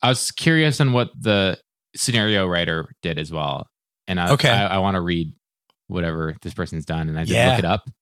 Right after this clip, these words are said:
Speaker 2: Okay.
Speaker 1: And they name it. It's called Comic Lessons, Even an Ape Can Draw a Comic.
Speaker 2: Oh, yeah.
Speaker 1: And I'm like, "I'll probably read that at some point." And I, and I'll probably, like, look at the, uh,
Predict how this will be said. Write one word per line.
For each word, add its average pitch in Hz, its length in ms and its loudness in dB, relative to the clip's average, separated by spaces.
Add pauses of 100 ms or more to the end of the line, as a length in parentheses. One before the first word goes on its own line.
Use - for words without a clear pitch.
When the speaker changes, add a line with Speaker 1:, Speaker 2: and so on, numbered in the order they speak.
(160)
Speaker 2:
Okay. 143 280 0 (200)
Speaker 1:
And 117 200 2
they 120 120 2
name 135 280 4
it. 82 120 0
It's 85 140 -6
called 95 380 0
Comic 95 280 -2
Lessons, 90 340 -2
Even 87 160 -2
an 82 140 -2
Ape 82 220 -4
Can 92 120 -10
Draw 80 220 -4
a 80 40 -6
Comic. 87 440 -6 (340)
Speaker 2:
Oh, 185 80 2
yeah. 202 220 2 (200)
Speaker 1:
And 113 280 2
I'm 110 220 2
like, - 240 -2
"I'll 165 140 0
probably 220 200 0
read 208 180 0
that 92 100 2
at 87 60 -8
some 87 120 -10
point." 80 220 -8
And 101 160 0
I, 123 160 2
and 131 160 2
I'll 120 80 0
probably, 135 200 4
like, 107 120 2
look 104 140 -2
at 107 100 0
the, 92 320 2
uh, 80 300 0